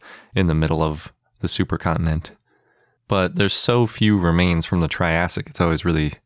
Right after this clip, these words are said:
difficult to get these evolutionary changes nailed <laughs> down. There's a quarry that we haven't talked about that much that Waskow talked about in their talk while talking about sauropod dwarfism.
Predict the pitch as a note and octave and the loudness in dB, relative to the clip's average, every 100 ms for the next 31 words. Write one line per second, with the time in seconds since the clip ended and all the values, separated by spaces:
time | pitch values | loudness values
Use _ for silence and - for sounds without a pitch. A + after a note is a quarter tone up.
0 | _ _ - G#2+ - F2 F2+ E2 - D#2+ | _ _ -2 -2 0 -2 0 -2 -2 0
1 | F2+ - E2+ D#2 - F#2+ E2 D#2+ E2 - | 0 2 2 2 0 0 2 2 0 0
2 | D#2+ D#2 D2 - E2 D#2 D#2+ D2+ - - | 2 2 0 0 2 2 0 -2 -6 -10
3 | _ _ - F2 D#2+ F2 D#2+ G2+ - - | _ _ 0 2 2 0 0 -2 -2 -16
4 | _ _ _ _ _ _ _ _ _ _ | _ _ _ _ _ _ _ _ _ _
5 | _ _ _ - A#2+ B2 G#2+ - - C#3+ | _ _ _ -2 2 2 0 -2 -2 2
6 | F3+ A#2+ F#2 F2+ D#2+ F#2 F#2 F#2+ E2+ - | 4 4 4 2 0 2 2 2 -2 -2
7 | G2+ G2+ - E2 E2 - D#2+ E2 D#2+ - | -2 0 -2 -2 -2 0 0 0 -2 -4
8 | - E2+ D2+ - - E2 F2+ A2 - E2+ | -4 -2 -2 -4 -6 -2 0 -2 -4 -2
9 | D#2 D2 D2+ D2+ - E2+ D#2+ F2+ D#2 D#2 | -2 0 -2 -6 -4 -2 0 -2 -2 0
10 | D#2 F2 _ _ _ _ G#2+ G2+ F2+ - | 0 -2 _ _ _ _ 0 2 0 0
11 | F2 E2+ - F2+ E2 - F#2+ F#2 F2+ D#2+ | 0 -2 -2 0 0 0 -4 -2 -2 0
12 | D#2 - - A2+ B2+ F2 - E2 D#2 D#2 | 0 0 0 2 2 0 0 0 0 -4
13 | D#2+ E2 D#2 - D#2+ D#2+ D#2 F#2+ | 0 0 0 0 0 2 2 0